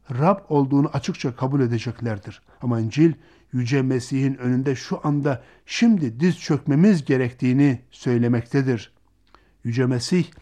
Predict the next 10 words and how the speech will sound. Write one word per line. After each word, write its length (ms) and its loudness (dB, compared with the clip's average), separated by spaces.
günahlarımız 760 2
uğrunda, 480 2
senin 540 2
ve 160 2
benim 300 4
günahlarım 540 4
uğrunda 560 4
haç 420 -2
üzerinde 580 -2
ölen 360 0